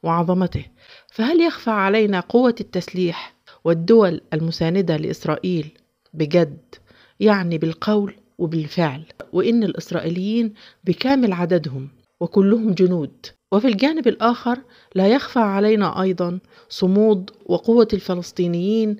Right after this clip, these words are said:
في دفاعهم عن أرضهم وتأييد الله لهم. فبرغم ضعفهم وقلة تسليحهم وقلة عددهم،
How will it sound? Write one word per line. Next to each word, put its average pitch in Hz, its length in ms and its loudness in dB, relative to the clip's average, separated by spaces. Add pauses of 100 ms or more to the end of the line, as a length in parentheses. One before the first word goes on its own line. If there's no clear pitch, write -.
(180)
في 240 180 2
دفاعهم 202 560 4
عن 175 220 -2
أرضهم 160 500 0 (420)
وتأييد 190 640 2
الله 175 420 2 (200)
لهم. 180 340 0 (360)
فبرغم 208 420 2
ضعفهم 165 560 -2 (360)
وقلة 330 440 4 (440)
تسليحهم 214 640 0 (360)
وقلة 226 460 2
عددهم، 202 600 2